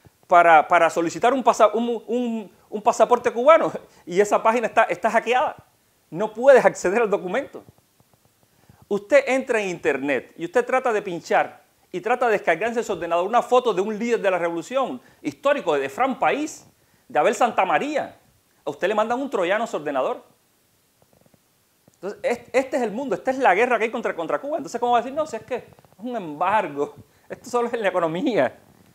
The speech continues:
O sea, son cosas que son verdaderamente risibles. Es una guerra en toda regla. O sea, si algo bueno,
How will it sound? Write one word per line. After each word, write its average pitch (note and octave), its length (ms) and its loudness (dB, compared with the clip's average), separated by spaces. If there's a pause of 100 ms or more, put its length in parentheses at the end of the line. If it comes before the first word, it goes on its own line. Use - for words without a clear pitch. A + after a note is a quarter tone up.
(120)
O - 40 -20
sea, A#2+ 100 -8
son C3+ 160 -14
cosas A#2+ 260 -10
que - 140 -8
son F3 380 -12
verdaderamente B2 540 -4
risibles. F3+ 420 -8
Es A#2 40 -12
una G#3 160 -2
guerra G3 420 -2 (300)
en B2+ 140 -10
toda D#3+ 180 0
regla. G#3 340 -4
O A2+ 40 -10
sea, D#3+ 300 -4 (180)
si F#3 240 -6
algo A#3+ 300 2
bueno, D#3+ 400 -4